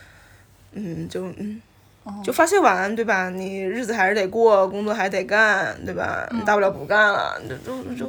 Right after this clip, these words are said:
Speaker 2: 对。
Speaker 1: 就这些。
Speaker 2: 嗯，其实我原来就是但我忽然想起来，因为我原来是特别特别爱在公司哭的人。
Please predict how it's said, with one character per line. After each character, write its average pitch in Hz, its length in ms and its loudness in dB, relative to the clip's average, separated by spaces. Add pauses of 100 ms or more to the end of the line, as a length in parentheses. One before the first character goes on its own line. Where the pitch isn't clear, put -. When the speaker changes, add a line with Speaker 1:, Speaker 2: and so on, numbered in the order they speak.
Speaker 2:
对。 226 280 -4
Speaker 1:
就 214 160 -4
这 214 140 -2
些。 196 340 -6 (220)
Speaker 2:
嗯， 208 360 -14 (200)
其 - 100 -6
实 370 60 4
我 415 140 6
原 185 180 -2
来 202 140 0
就 214 120 -12
是 233 180 -6 (760)
但 - 140 2
我 277 60 4
忽 - 140 -2
然 294 100 0
想 185 260 -6
起 226 100 -2
来， 180 120 2
因 226 80 -2
为 285 60 2
我 226 60 0
原 165 120 -6
来 180 80 -4
是 233 120 -8
特 349 400 0
别 185 180 -6
特 214 120 -6
别 196 120 0
爱 185 120 -2
在 190 140 -4
公 180 160 -14
司 - 140 -14
哭 190 260 -8
的 185 100 -2
人。 165 100 -10